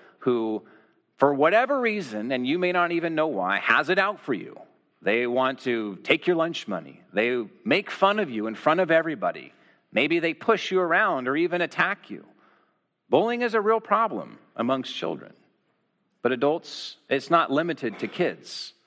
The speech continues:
Maybe you have a coworker, a boss,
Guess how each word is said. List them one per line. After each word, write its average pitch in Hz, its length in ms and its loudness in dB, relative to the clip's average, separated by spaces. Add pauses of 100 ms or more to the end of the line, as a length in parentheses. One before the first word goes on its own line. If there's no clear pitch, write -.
(580)
Maybe 92 200 -4
you 113 180 -4
have 120 140 2
a 127 40 -2
coworker, 101 720 -4 (420)
a 120 80 0
boss, 127 720 0